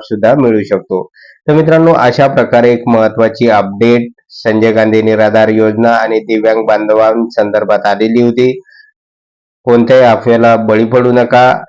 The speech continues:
दिव्यांग बांधवांना सरसगट हे वाढीव अनुदान मिळणार आहे आणि यामध्ये कोणत्याही कॅटेगरीचं विभाजन करण्यात आलेलं नाही.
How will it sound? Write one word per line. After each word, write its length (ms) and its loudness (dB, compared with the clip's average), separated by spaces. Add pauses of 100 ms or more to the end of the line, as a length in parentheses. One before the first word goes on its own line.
(100)
दिव्यांग 400 2
बांधवांना 720 2 (160)
सरसगट 680 0
हे 160 0
वाढीव 300 2
अनुदान 380 0
मिळणार 380 2
आहे 320 0 (460)
आणि 260 2
यामध्ये 420 2
कोणत्याही 560 0
कॅटेगरीचं 760 -2
विभाजन 420 0
करण्यात 420 -2
आलेलं 400 0
नाही. 160 -4